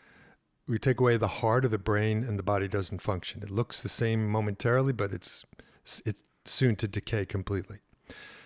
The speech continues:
So what then is the function of this third piece of, of, um, information that you're telling me, this third mechanism, if you will? What does it do? What is the soul's function? Well,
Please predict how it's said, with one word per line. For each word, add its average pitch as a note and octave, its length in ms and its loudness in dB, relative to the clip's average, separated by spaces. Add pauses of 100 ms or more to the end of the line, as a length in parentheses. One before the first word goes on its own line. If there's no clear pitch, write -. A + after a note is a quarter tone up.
(160)
So A2+ 520 4 (800)
what C3 500 2
then C3+ 240 6
is A2+ 100 2
the A#2 80 0
function A2+ 800 0
of G#2 180 -2
this G2+ 240 0
third C3 540 4 (280)
piece B2+ 460 0
of, G#2+ 460 -2 (320)
of, G#2 420 0
um, G2 360 -2 (920)
information B2+ 640 4
that G2+ 200 0
you're A2 80 2
telling G#2 340 0
me, G2+ 120 -6 (360)
this - 220 0 (140)
third C3+ 340 8
mechanism, G#2 720 0
if G2 200 -4
you G2 80 -2
will? F#2+ 160 -2
What A#2 180 4
does C#3+ 120 4
it C#3 100 2
do? C3+ 140 4
What G2+ 160 0
is A#2 80 0
the B2+ 80 2
soul's A#2+ 340 2
function? - 380 -2 (720)
Well, A#2 340 2